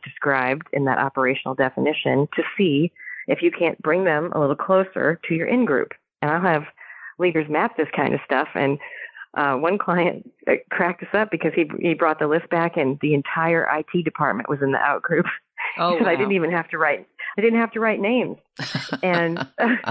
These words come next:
Speaker 1: just that department. And I find that with, you know, manufacturing supervisors, warehouse supervisors, or plant managers or general managers, et cetera. You know, uh, third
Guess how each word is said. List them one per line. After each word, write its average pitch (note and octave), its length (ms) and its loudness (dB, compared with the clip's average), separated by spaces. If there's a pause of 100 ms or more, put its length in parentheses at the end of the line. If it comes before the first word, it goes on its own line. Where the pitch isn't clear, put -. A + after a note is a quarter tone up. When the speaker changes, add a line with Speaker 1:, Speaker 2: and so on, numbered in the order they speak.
(240)
Speaker 1:
just A#3 160 0
that A#3 200 0
department. A3+ 540 0 (180)
And D#4 160 2
I - 80 2
find G3+ 240 -2
that F#3 160 2
with, E3+ 220 2
you E3+ 100 -6
know, D#3 240 2
manufacturing D#3+ 800 0
supervisors, C3+ 540 0
warehouse D3+ 360 2
supervisors, C3+ 580 0 (420)
or D3+ 180 2
plant D3 280 0
managers C3 540 0
or D3+ 100 0
general C3 320 0
managers, C3 440 2
et - 160 -20
cetera. C3+ 300 2 (280)
You D3+ 100 0
know, C#3+ 180 2
uh, C#3 200 0 (200)
third A#3+ 180 2